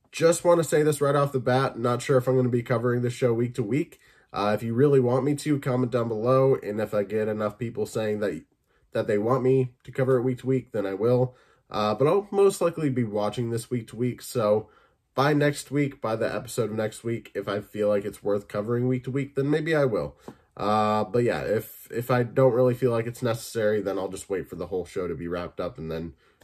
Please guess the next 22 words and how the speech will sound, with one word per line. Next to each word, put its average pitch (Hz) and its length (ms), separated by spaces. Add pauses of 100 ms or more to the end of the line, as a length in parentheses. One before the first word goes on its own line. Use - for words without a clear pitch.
(120)
do 87 120
a 80 60
series 80 500
review. 78 600 (420)
Uh, 95 260
but 120 140
yeah, 135 240 (120)
obviously 127 520
in 123 60
this 120 120
show 120 200
we 117 100
have 104 160
Tim 107 220
Allen 107 400 (180)
returning 110 720
as 104 220
Scott 101 340
Calvin 101 380
slash 95 340
Santa 101 260
Claus. 101 540